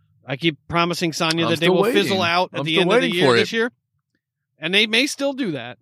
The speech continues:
Speaker 2: Yeah,
Speaker 1: Uh, but
Speaker 2: possible.
Speaker 1: with A J Green, with, with DeAndre Hopkins, <laughs> with Kyler Murray, with, you know, the running game that they've got there with Chase Edmonds, James Conner,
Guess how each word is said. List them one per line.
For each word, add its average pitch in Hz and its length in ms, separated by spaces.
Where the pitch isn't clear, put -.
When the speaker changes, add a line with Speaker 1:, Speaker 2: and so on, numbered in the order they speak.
Speaker 2:
Yeah, 180 200
Speaker 1:
Uh, 160 40
but 151 180
Speaker 2:
possible. 101 200
Speaker 1:
with 214 100
A - 20
J 196 160
Green, 190 360
with, 151 220
with 135 240
DeAndre 170 400
Hopkins, 170 520
<laughs> - 0
with 151 520
Kyler 175 380
Murray, 170 480
with, 156 680
you 156 160
know, 151 80
the 143 100
running 180 280
game 175 240
that 165 100
they've 165 200
got 165 260
there 156 280
with 147 180
Chase 151 260
Edmonds, 175 420
James 131 260
Conner, 175 480